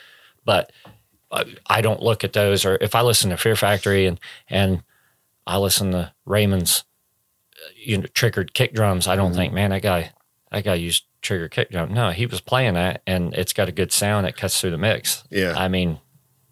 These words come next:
Speaker 1: that guy's a monster. So, and most of the projects I've been involved in, in the last ten years, we've used, you know, it's been live drums going in,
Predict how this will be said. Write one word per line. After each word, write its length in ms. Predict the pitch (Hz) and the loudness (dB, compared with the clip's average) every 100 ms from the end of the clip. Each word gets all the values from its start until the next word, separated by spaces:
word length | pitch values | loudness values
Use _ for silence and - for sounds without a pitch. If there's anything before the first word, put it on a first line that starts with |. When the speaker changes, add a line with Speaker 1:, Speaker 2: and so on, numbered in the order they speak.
| _ | _
Speaker 1:
that 180 | 98 90 | -4 0
guy's 220 | 98 95 | 0 0
a 40 | 90 | 0
monster. 480 | 92 104 - 60 - - - - | 0 0 -2 -8 -10 -20 -20 -8
So, 360 | - 107 95 - - - _ _ _ | 0 2 2 -2 -20 -20 _ _ _
and 300 | - 120 98 - - | 2 2 2 -4 -4
most 340 | 101 107 - | 2 2 2
of 160 | 92 85 _ - - _ _ - | -2 -8 _ -20 -20 _ _ -8
the 140 | 101 | -6
projects 440 | - 110 101 95 - | 0 2 2 0 0
I've 140 | 120 | 2
been 120 | 143 | 2
involved 320 | 98 85 85 87 | 2 2 0 0
in, 220 | 87 87 | -2 -2
in 100 | 87 | -2
the 80 | 90 | 0
last 300 | 92 87 - | 0 0 0
ten 140 | 95 | 0
years, 380 | 92 95 120 - _ _ _ - | 2 2 2 -2 _ _ _ -4
we've 240 | 92 92 | 0 0
used, 460 | 92 104 101 - - _ _ _ _ | 2 0 2 0 -4 _ _ _ _
you 160 | - 101 | -4 0
know, 200 | 95 90 | 2 2
it's 140 | 92 | 0
been 180 | - 101 | 0 0
live 320 | 87 92 107 | 2 2 2
drums 580 | 98 104 95 98 101 - _ _ _ - | 2 2 2 2 0 -2 _ _ _ -6
going 260 | 101 95 92 | 0 2 2
in, 200 | 90 | 0